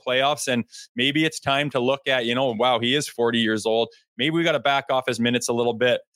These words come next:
Pay attention to the travel and the time zone change. And maybe that's some times where you can give him a little bit of a break. 'Cause, you know, apparently that stuff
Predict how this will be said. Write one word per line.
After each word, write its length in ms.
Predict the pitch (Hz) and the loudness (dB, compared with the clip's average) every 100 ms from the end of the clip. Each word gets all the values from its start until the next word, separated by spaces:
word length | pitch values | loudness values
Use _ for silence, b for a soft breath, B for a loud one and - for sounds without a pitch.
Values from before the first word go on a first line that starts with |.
| _ - | _ -4
Pay 100 | 165 | -2
attention 460 | 165 165 156 147 143 | 0 -2 -2 -2 -2
to 80 | |
the 80 | 120 | -2
travel 580 | - 143 135 135 135 135 | -2 -2 0 0 0 0
and 80 | 120 | -2
the 60 | |
time 420 | 110 - 135 139 135 | -2 -2 0 0 0
zone 260 | 135 131 | 0 0
change. 380 | 131 135 131 123 | 0 0 0 0
And 100 | 117 | 0
maybe 220 | 127 131 | 0 2
that's 300 | 127 131 - | 2 2 0
some 100 | 135 | -6
times 320 | 120 123 135 | -2 -2 0
where 80 | 123 | 0
you 140 | 120 117 | 0 -2
can 100 | 110 | -2
give 160 | 120 | 0
him 160 | 123 127 | 0 0
a 40 | |
little 120 | 117 | 0
bit 140 | 117 117 | 0 0
of 60 | |
a 60 | 104 | -2
break. 420 | 90 117 123 123 _ _ B B _ | -2 0 2 0 _ _ B B _
'Cause, 420 | 135 139 131 120 - | 0 0 0 -2 -2
you 140 | 127 | 0
know, 120 | 139 | 2
apparently 440 | 147 - 143 160 170 | 0 0 -2 0 0
that 160 | 165 | -2
stuff 280 | - 156 | -2 -2